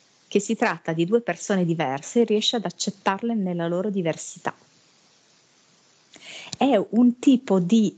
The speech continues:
mm, approccio, e non lo definirei ragionamento, perché è proprio un sentimento, un, un, un processare emotivamente le cose, che è molto evoluto.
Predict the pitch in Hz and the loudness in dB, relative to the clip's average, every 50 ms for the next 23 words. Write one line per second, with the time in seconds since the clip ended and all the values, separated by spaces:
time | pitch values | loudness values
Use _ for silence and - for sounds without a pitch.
0 | - 180 165 165 165 - - 190 - _ _ - 190 180 156 151 - _ - - | 4 6 6 6 6 4 0 -4 -6 _ _ -2 -2 -2 -2 -4 -8 _ -8 -4
1 | - - 190 214 269 320 302 - _ _ _ _ - 165 - - - 190 196 202 | 0 2 2 2 2 -2 -4 -10 _ _ _ _ -14 -12 -4 2 4 4 6 6
2 | 202 190 190 190 185 202 - - 180 170 170 170 170 170 165 165 165 160 156 - | 6 4 2 2 0 0 0 0 0 2 2 2 2 0 0 0 0 -2 -2 -2
3 | 165 160 156 156 160 160 147 143 147 147 - - 185 190 196 190 - - - 151 | -2 -2 0 0 0 0 0 0 -2 -2 0 0 0 0 0 -2 -4 -4 -4 -4
4 | 147 - 180 170 - 151 151 - - - 185 170 160 - - - - - - 180 | -4 -4 -6 -4 -2 -2 -2 0 4 4 6 6 6 4 0 -4 -4 -2 -2 -2
5 | 170 165 - 170 156 139 139 147 143 - 196 226 285 285 - _ _ - - - | -2 0 0 0 0 0 0 -2 0 2 2 2 2 0 -6 _ _ -20 -20 -20
6 | - _ _ _ - - 165 160 151 151 151 147 147 143 147 147 147 147 147 147 | -20 _ _ _ -2 2 2 4 4 4 4 4 4 2 2 2 2 2 2 2
7 | 147 - 143 - - - - - - _ _ _ _ - - - - - - - | 2 2 2 2 0 -2 -4 -8 -12 _ _ _ _ -2 -2 -2 -4 -6 -10 -10
8 | - - 175 - 170 - _ - - - 226 202 202 196 233 233 226 220 - - | -8 -4 -2 -2 -2 -2 _ -10 2 4 6 6 6 4 2 0 0 0 -2 -4
9 | 202 190 - - - 208 185 185 180 180 - - 208 208 190 190 190 - 185 170 | -6 -6 -6 -4 -2 0 0 0 0 -2 0 0 2 2 2 0 0 0 0 2
10 | 170 170 180 190 190 190 185 170 165 160 - - 139 139 139 147 151 180 196 226 | 0 0 0 -2 -2 0 2 2 0 0 0 -2 -2 -2 -2 -2 0 2 2 2
11 | 262 - - - - - - _ _ _ - 208 208 214 226 - - 233 190 165 | 0 -4 -10 -20 -20 -20 -20 _ _ _ 0 2 2 2 0 0 -2 -2 0 -2
12 | 156 139 135 135 - 151 156 | -2 -4 -6 -6 -6 -8 -8